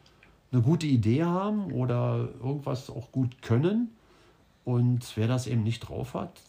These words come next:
der wird dann wahrscheinlich, äh, schneller wieder weg sein, äh, als er denken kann. Weil ich glaube, dass auch dieses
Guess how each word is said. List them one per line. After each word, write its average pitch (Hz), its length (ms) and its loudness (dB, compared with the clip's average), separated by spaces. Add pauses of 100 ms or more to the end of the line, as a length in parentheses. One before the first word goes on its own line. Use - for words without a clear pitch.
(420)
der - 300 -12
wird 104 180 -6
dann 131 180 -4
wahrscheinlich, 127 680 -6
äh, 62 220 -4
schneller 123 400 -2
wieder 139 220 -2
weg 139 120 -4
sein, 143 480 -6 (220)
äh, - 880 -8
als 117 220 -4
er 123 100 0
denken 180 320 -2
kann. 104 240 -2
Weil 98 300 -2 (400)
ich - 80 -20
glaube, 113 500 2 (460)
dass 101 200 -6
auch 107 120 -8
dieses 104 580 -6